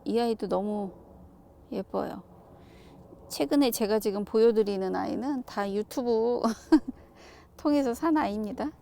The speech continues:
이 아이도, 이 아이도 프로디-, 프로디디테. 프로리디테.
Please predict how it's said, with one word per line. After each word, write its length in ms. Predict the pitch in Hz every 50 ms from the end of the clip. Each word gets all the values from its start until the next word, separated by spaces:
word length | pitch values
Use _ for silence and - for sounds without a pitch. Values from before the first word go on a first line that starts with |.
| - - - - - - - - - - - - - - - - - - - - -
이 140 | - 247 254
아이도, 320 | 214 208 208 196 - - - - - - - - - - - - - -
이 140 | 240 233 220
아이도 680 | 220 214 202 190 202 - - 294 330 392 392 415 427 - - - - - - - - - - - - - - - - - - - -
프로디-, 500 | - - 381 370 349 339 - 302 269 240 - - - - -
프로디디테. 1000 | - - 359 339 311 294 277 269 - 233 233 226 - - 269 - - - - - - - - - - - - - - - - - - - - - - - - - - - - - - - - - - - - - - - -
프로리디테. 1040 | - - 285 285 277 269 269 277 294 302 294 - 175 - - - - - - -